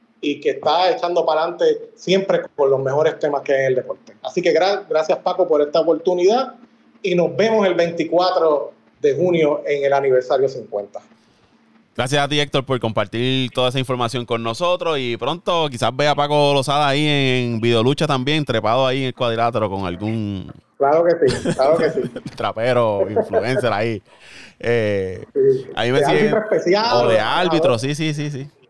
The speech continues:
Speaker 2: Así que apúntalo por ahí. Eh, a mí me siguen en Twitter e Instagram como Paco Lozada P R, Paco Lozada P R en Twitter e Instagram, al podcast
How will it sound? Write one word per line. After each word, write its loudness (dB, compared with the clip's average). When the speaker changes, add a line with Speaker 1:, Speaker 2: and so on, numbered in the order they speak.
Speaker 2:
Así -20
que -4
apúntalo -2
por 2
ahí. 0
Eh, 0
a -2
mí 0
me 2
siguen 0
en -2
Twitter 0
e 2
Instagram 0
como 0
Paco 0
Lozada 0
P -2
R, 2
Paco -2
Lozada 0
P -2
R 0
en -6
Twitter -2
e -2
Instagram, -4
al -6
podcast -4